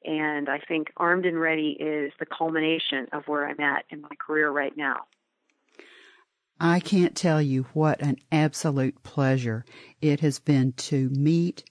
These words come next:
Speaker 2: and talk with you. I hope you write ten thousand more books. I think you really have the touch. You're such an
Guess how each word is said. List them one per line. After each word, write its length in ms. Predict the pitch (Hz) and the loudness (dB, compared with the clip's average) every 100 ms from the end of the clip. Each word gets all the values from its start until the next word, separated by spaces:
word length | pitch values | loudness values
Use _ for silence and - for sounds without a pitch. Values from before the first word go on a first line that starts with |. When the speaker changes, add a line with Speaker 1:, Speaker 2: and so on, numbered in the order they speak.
| _ 135 | _ -2
Speaker 2:
and 200 | 127 127 | -2 -2
talk 380 | - 131 127 | -2 0 0
with 220 | 143 135 123 | 0 0 0
you. 160 | 117 - - - - | -2 -6 -18 -14 0
I 160 | 160 | 2
hope 360 | 165 175 175 - | 4 2 2 2
you 160 | 165 147 | 2 4
write 440 | 135 127 - - - _ _ - | 2 0 -4 -18 -20 _ _ -4
ten 380 | - 208 202 - - | 2 4 4 0 0
thousand 640 | 190 170 185 165 175 160 | 4 6 4 4 4 4
more 300 | 156 160 156 | 4 6 4
books. 680 | 139 127 175 196 - - - - - - 165 | 2 2 4 4 0 -6 -8 -12 -20 -4 0
I 140 | 160 | 2
think 480 | - - 180 170 - | 2 2 2 2 2
you 160 | 151 | 2
really 580 | 139 147 175 190 180 165 | 2 2 4 6 4 4
have 300 | 160 135 127 | 2 0 0
the 100 | 127 | -4
touch. 680 | - - 185 175 180 - - - - - | -4 -2 2 2 2 -4 -8 -12 -20 -4
You're 120 | 156 | -4
such 300 | - 165 - | 0 0 2
an 120 | 147 | 0